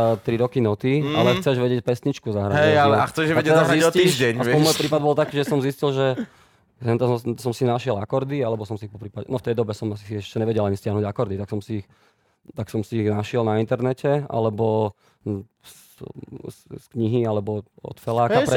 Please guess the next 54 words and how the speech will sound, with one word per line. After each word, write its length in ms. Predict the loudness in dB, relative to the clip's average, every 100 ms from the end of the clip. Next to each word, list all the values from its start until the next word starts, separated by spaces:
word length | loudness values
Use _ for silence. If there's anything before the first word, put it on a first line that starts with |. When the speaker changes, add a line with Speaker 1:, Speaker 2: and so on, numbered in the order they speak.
| 2
Speaker 1:
presne. 160 | 2 4
Speaker 3:
boli 200 | 2 0
pes-, 180 | -4 -4
Speaker 1:
A 120 | 0 4 4
Speaker 3:
akordy, 160 | 4 2
Speaker 1:
tým 80 | 4
pádom 260 | 4 2
Speaker 3:
eska, 60 | 2
Speaker 1:
som 100 | 2
zistil, 140 | 0 0
Speaker 3:
všetko. 80 | 2
Speaker 1:
vieš, 140 | 2 2
že, 80 | -2
že 140 | 0 0 0
za 140 | -2
krátku 340 | -2 -2 -2 -4
dobu 320 | -2 -2 0 -2
sa 140 | -2 -4
v 60 | -6
podstate 320 | -8 -6 -4
viem 180 | 0 0
naučiť 320 | 0 0 0
hrať 160 | -2 0
pesničku. 540 | -6 -4 -4 0 2 0
Speaker 2:
No, 80 | -2 _
a 100 | -4
to 80 | -2
je 80 | -2
to, 80 | -2
čo 100 | -2
chceš. 140 | 2
Speaker 1:
A 200 | 2 2
to 140 | 2 2
je 80 |
to, 100 | 2
čo 100 | -2
chceš. 200 | -4 -4 -2
Možno 200 | -2 0
to, 180 | 0
to 140 | 0 0
bol 120 | 0
v 80 | 0
tej 100 | 0
de-, 220 | 0 -2
dobe 320 | -2 0 0
ten 220 | 0 0
gól, 260 | 0 2 2
vieš, 320 | 2 0 0
že 80 | -2
Speaker 2:
No. 80 | 0
Speaker 1:
zahrať 320 | 0 0 -2
spolužiačkam, 560 | -4 -4 -4 -6 -4 -4
alebo 220 | -2 -4
pustiť 320 | -8 -8 -10